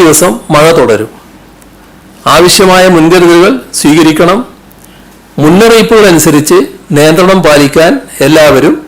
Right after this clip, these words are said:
തയ്യാറാവുകയും വേണം. ദുരന്തബാധിതരെ സഹായിക്കുന്നതിനും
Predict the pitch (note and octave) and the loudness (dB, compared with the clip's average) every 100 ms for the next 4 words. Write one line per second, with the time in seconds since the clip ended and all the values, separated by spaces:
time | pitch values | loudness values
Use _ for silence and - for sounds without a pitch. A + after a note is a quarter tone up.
0 | - C#3 C#3+ C#3 B2 A#2 A2+ C3+ F#2+ G2 | -4 0 2 2 0 0 -2 -4 -6 -8
1 | - - - - - - - - - - | -18 -20 -20 -20 -20 -20 -20 -20 -20 -20
2 | - - - - - - - - - C#3 | -20 -20 -20 -20 -20 -20 -20 -20 -18 -4
3 | D3+ F3+ G3+ G#3 G#3 G3+ G#3 G#3+ G#3 F#3 | 0 0 0 2 2 2 2 2 0 0
4 | F#3 F#3+ G3 F3+ E3+ G3 | 0 0 0 2 2 0